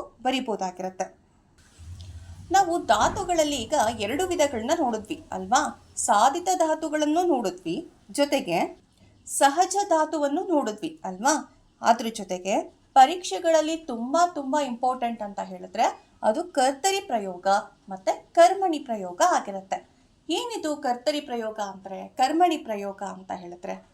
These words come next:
ಸುಲಭವಾಗಿರುತ್ತೆ. ಇದು ಕರ್ತರಿ ಪ್ರಯೋಗ ಅಂತ ಹೇಳಿದ್ರೆ ಧಾತುಗಳಿಗೆ ಲಿಂಗವಾಚಕ ಮತ್ತು ವಚನವಾಚಕಗಳು ಸೇರಿ ಒಂದು ಪೂರ್ಣ ವಾಕ್ಯವಾದಾಗ ಅದು ಕರ್ತರಿ ಪ್ರಯೋಗ ಅಂತ ಅನ್ನಿಸ್ಕೊಳ್ಳುತ್ತೆ.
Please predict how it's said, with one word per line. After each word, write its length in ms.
ಸುಲಭವಾಗಿರುತ್ತೆ. 1200
ಇದು 160
ಕರ್ತರಿ 560
ಪ್ರಯೋಗ 380
ಅಂತ 300
ಹೇಳಿದ್ರೆ 420
ಧಾತುಗಳಿಗೆ 920
ಲಿಂಗವಾಚಕ 880
ಮತ್ತು 440
ವಚನವಾಚಕಗಳು 1040
ಸೇರಿ 400
ಒಂದು 260
ಪೂರ್ಣ 560
ವಾಕ್ಯವಾದಾಗ 800
ಅದು 200
ಕರ್ತರಿ 520
ಪ್ರಯೋಗ 460
ಅಂತ 360
ಅನ್ನಿಸ್ಕೊಳ್ಳುತ್ತೆ. 1040